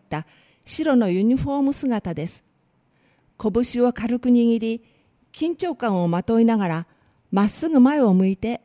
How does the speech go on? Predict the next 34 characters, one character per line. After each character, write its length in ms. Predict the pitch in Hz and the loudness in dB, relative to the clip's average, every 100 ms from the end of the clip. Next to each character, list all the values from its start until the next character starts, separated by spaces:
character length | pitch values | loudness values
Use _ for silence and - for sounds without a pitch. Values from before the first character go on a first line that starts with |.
| - | -8
歩 220 | 185 190 | -4 -2
い 80 | 180 | -2
て 120 | - | -4
い 100 | 147 | -6
ま 160 | 143 170 | -6 -8
す。 140 | - _ _ _ _ _ _ _ _ _ _ _ _ _ _ _ - | -14 _ _ _ _ _ _ _ _ _ _ _ _ _ _ _ -4
広 280 | 359 330 | -2 -2
報、 420 | 226 180 151 - - - | 0 0 0 -4 -14 -4
今 220 | 269 311 | 2 2
月 240 | 320 311 | 2 0
の 140 | 302 285 | 2 4
内 240 | 277 269 | 4 2
容 180 | 254 240 | 2 0
は、 220 | 240 240 _ _ _ _ - | -2 -4 _ _ _ _ -4
飯 220 | 269 294 | 0 0
島 220 | 262 277 | 2 4
の 140 | 262 262 | 4 2
食 280 | 269 - 240 | -4 -4 -4
育、 400 | 233 - 208 - _ _ _ _ _ _ _ | -4 -4 -6 -8 _ _ _ _ _ _ _
始 320 | 214 220 277 | 0 0 2
め 140 | 320 | 0
ま 160 | 311 311 | 0 -2
し 120 | 311 | -2
ょ 80 | 247 | 0
う 80 | 180 | 0
熱 220 | 180 - | -2 -6
中 180 | 285 302 | -8 -8
症 220 | 311 285 | -6 -6
対 220 | 285 240 | -4 -6
策、 380 | 202 170 - - _ _ _ _ _ _ _ _ | -6 -12 -14 -20 _ _ _ _ _ _ _ _
そ 240 | - 269 269 | -8 0 0
の 200 | 285 277 | 0 -4
お 40 | |
花、 380 | 285 254 247 | -2 0 0